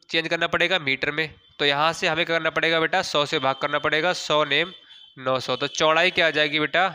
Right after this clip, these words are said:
यहाँ से नौ मीटर। ठीक है, एक बार नीचे चेक कर लेते हैं, सही है बिल्कुल। क्या आ जाएगा,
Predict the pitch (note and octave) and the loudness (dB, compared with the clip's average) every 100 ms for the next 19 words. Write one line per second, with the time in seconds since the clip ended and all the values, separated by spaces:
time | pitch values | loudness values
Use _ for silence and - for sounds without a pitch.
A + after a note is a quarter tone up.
0 | C#3 C3 C#3 C#3 - G3 - _ _ _ | -4 -2 -2 -4 -2 -4 -4 _ _ _
1 | C#3 C3+ C3+ D3 D#3 _ - B2 B2 B2 | -8 0 2 0 -2 _ -20 -16 -8 -8
2 | - B2 A2 - _ _ _ - D3 D#3+ | -6 -6 -8 -12 _ _ _ -6 -4 -2
3 | D3+ - _ _ _ _ - - - D3 | -4 -6 _ _ _ _ -20 -20 -10 -6
4 | C3+ D#3 D3+ D3 D3 - D#3 D#3+ D3+ C3 | -2 0 0 -4 -8 -4 -4 -2 -4 -4
5 | C3+ C#3+ C#3+ E3 E3 - _ - - B2 | -6 -6 -6 -6 -8 -18 _ -14 -8 -6
6 | A2+ A#2 A2+ - A2+ G#2+ _ _ _ _ | -6 -10 -12 -12 -14 -16 _ _ _ _
7 | _ - D#3+ D#3 E3 E3+ | _ 0 0 2 2 2